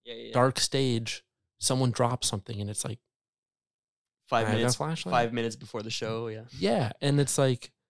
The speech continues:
Speaker 2: you know, so spend the time, like, looking, looking for resources and trying to think through what can go wrong,
Speaker 1: Yeah.
Speaker 2: but have grace for the process too,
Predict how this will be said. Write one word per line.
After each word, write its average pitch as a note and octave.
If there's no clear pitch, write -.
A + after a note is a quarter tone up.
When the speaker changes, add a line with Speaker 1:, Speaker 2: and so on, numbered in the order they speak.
Speaker 2:
you G3
know, A2+
so D3
spend E3
the D3+
time, C3
like, A2+
looking, B2
looking C3
for A#2
resources A2
and A2
trying A2+
to G#2+
think A2
through A2
what C3+
can A2
go G#2+
wrong, G#2
Speaker 1:
Yeah. A#2
Speaker 2:
but G#2
have C3
grace A#2
for -
the A2+
process G#2+
too, G#2+